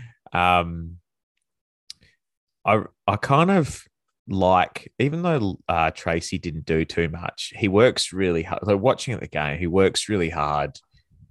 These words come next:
for his teammates. So he blocks out for Lob. He blocks out for a few people, actually. Um, and then when he finally gets his chance to go, he'll either take the mark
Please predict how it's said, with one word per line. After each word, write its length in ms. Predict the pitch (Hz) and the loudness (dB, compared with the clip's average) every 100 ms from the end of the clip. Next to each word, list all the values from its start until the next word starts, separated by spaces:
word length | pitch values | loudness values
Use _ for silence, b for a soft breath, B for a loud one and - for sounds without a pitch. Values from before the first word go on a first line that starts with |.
| - | -18
for 360 | - 92 80 | -2 0 0
his 140 | 82 - | -2 -10
teammates. 580 | - 78 - 135 - | -8 -8 -2 -2 -2
So 200 | - 82 | 0 0
he 100 | 80 | 0
blocks 460 | 78 104 117 - - | -4 0 0 0 -2
out 260 | 87 80 - | 0 0 -4
for 100 | 71 | -8
Lob. 420 | 71 71 87 - | -6 -4 -4 -4
He 80 | 95 | -6
blocks 400 | 85 110 - - | 0 0 2 0
out 200 | 90 - | 0 -2
for 120 | - | -10
a 40 | 71 | -12
few 200 | 87 80 | -8 -4
people, 340 | 80 71 73 | -4 -4 -4
actually. 600 | 65 - - 50 92 139 B B B B | -4 -6 -10 -4 -6 -6 B B B B
Um, 440 | - 82 82 80 76 - | -2 0 0 -2 -10 -6
and 180 | 92 90 | -4 0
then 160 | 95 101 | 2 2
when 120 | 135 | 2
he 80 | 143 | 2
finally 420 | - 101 95 87 | 0 0 0 0
gets 200 | 80 - | -2 -4
his 140 | 87 | -8
chance 320 | - 87 71 - | -4 -2 -2 -4
to 100 | 76 | -2
go, 340 | 78 65 50 | 2 2 0
he'll 200 | 90 90 | 0 2
either 160 | 98 92 | 4 2
take 280 | - 117 - | 0 -4 -4
the 80 | 82 | -8
mark 420 | 82 73 78 | -6 -4 -4